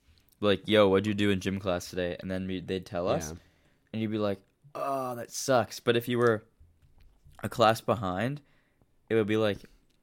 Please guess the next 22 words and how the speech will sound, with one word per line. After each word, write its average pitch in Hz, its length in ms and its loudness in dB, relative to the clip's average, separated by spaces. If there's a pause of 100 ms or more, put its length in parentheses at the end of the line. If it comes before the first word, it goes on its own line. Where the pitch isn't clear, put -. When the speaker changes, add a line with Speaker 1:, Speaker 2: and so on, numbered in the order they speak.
Speaker 1:
so 107 260 2
sick 104 300 0
'cause 107 140 -2
you 98 80 2
wouldn't 95 140 2
Speaker 2:
Yeah. 104 40 2
Speaker 1:
have 90 80 -4
to 95 60 -10
do 107 80 -2
the 98 80 -4
bad 92 300 2
thing, 110 120 -2
and 101 100 -2
then 98 140 0
you 98 100 2
would 92 80 -2
just 95 160 -8
know 85 120 -2
that 90 140 2
it's 90 140 -4
coming. 92 320 -4
Speaker 2:
True. 95 300 -8